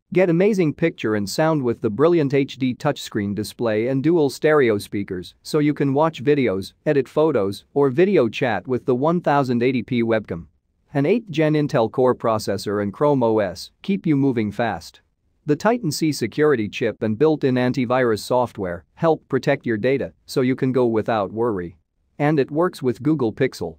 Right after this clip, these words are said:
so you can get online easily on your Pixelbook Go or Pixel Slate, using your Pixel's L T E connection. With instant tethering, get online easily on Pixelbook Go using the L T E connection on your Google Pixel.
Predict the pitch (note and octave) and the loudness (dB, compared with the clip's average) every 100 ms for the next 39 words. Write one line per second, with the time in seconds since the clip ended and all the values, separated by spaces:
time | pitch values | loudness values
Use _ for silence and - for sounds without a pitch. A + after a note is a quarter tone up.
0 | _ - D3+ D3 D3 D#3 C#3+ B2+ D3 D3 | _ -4 0 0 0 0 2 2 0 0
1 | A#2 A#2 B2 E3+ C#3 A2+ G#2+ G#2 G#2+ G2+ | 0 0 0 0 0 0 0 0 -2 -2
2 | D#3+ E3 B2+ G#2+ G2+ A#2+ A#2 A2 - C#3 | -2 -2 -2 -2 -2 0 0 0 -2 -4
3 | A2+ F#2+ G#2+ F#2 F2 _ - E3+ F3 D#3+ | -4 -6 -4 -6 -6 _ -4 -2 0 2
4 | C3 - D3+ - A#2+ A2 B2 A#2+ B2 A2 | 2 0 -4 -2 -4 0 0 0 -2 -2
5 | G#2 B2 A#2 A#2+ - E2 D2+ _ _ _ | -4 -2 -2 -2 -8 -14 -16 _ _ _
6 | _ D3 D#3+ A3+ G#3 C#3 D#3 C#3+ A2+ F2+ | _ -2 2 0 0 0 2 2 0 -4
7 | D#2+ _ - B2+ D3+ F3 D#3+ C#3 C3 D#3+ | -8 _ -2 0 2 2 2 2 2 0
8 | C3+ B2+ G#2+ G#2 G#2 D#3+ E3+ C3 G2+ F#2 | 0 0 0 -2 -2 -2 -2 -2 -2 -4
9 | - G#2+ A2+ C3+ C3+ B2 A#2+ C#3+ C#3+ D#3+ | -2 -2 0 0 0 0 2 2 0 -2
10 | C3 A#2+ B2 A2+ A2 G#2 G2 G#2 G#2 G#2 | -2 0 -2 -2 -4 -6 -4 -4 -2 -2
11 | C3+ G2 E2+ B2+ - E2 | -2 -4 -4 -6 -6 -10